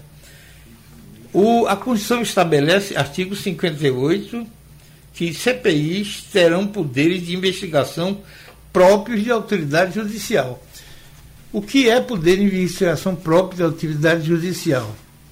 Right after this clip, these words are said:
É quebrar sigilo, é ver, sigilo,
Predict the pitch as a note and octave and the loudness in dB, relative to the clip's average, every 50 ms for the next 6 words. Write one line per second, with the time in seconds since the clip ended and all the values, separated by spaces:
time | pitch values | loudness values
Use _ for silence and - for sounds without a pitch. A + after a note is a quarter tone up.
0 | - - - - - - - - E3 E3 E3 E3 - - - - - - - - | -20 -20 -20 -20 -20 -14 -8 -6 -4 -4 -4 -6 -8 -12 -20 -20 -20 -20 -20 -20
1 | - - - - - - - - - - - D3 D3 C#3 B2 B2 B2+ - - - | -20 -20 -20 -20 -20 -20 -20 -20 -18 -12 -8 -6 -6 -4 -4 -6 -6 -8 -8 -6
2 | A3 G#3 D3+ C3 D#3 F3+ F3 E3+ E3 D#3 E3 D#3 - - - - - - - - | -6 -6 -4 -4 -2 0 0 0 0 -2 -4 -6 -8 -14 -20 -20 -20 -20 -16 -10
3 | C#3+ C3+ B2 A#2+ C#3+ D3+ D#3 D3+ - F3+ D3+ C#3 C#3+ D#3 D#3 D3 | -8 -6 -4 0 0 0 0 0 -2 -4 -4 -4 -4 -4 -8 -10